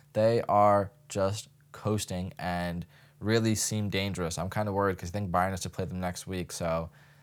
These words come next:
this is going to be a very interesting lineup coming up. Shout out again, youngster Florian Wirtz gets his second goal in two games.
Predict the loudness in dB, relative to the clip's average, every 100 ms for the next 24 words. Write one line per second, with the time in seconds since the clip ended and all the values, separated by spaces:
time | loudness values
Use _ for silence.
0 | _ _ -8 -4 -2 -2 -4 -2 -2 -2
1 | -4 -4 -4 -2 -2 -2 -6 _ _ -20
2 | _ _ _ -10 -6 -4 -4 -2 -2 0
3 | -4 -6 -4 -2 -2 -4 -6 -8 -6 -6
4 | -6 -10 _ _ _ _ _ _ _ _
5 | _ _ -2 4 4 4 2 2 0 -2
6 | 0 0 0 -2 -4 -6 -6 0 2 2
7 | 0 2 2 0 -2 -4 -2 -2 -2 -2
8 | -2 0 2 2 2 -2 -4 -4 -2 -2
9 | -2 -4 -6